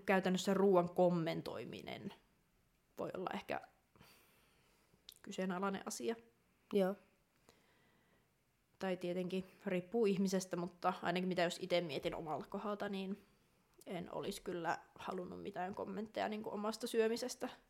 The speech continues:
Speaker 1: Ja sitten kun sekin, että kun jos syö-, syö-, syöin, syön,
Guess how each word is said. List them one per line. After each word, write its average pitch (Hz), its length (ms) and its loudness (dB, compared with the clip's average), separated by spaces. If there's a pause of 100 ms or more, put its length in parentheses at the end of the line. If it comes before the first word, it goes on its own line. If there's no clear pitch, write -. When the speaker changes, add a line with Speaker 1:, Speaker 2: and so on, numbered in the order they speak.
(840)
Speaker 1:
Ja 185 60 -6
sitten - 160 -12
kun - 180 -6 (500)
sekin, 175 280 -2
että 170 180 -4
kun 180 200 0
jos - 280 0
syö-, 185 400 2 (220)
syö-, - 420 -2 (240)
syöin, 180 500 0 (220)
syön, 190 320 0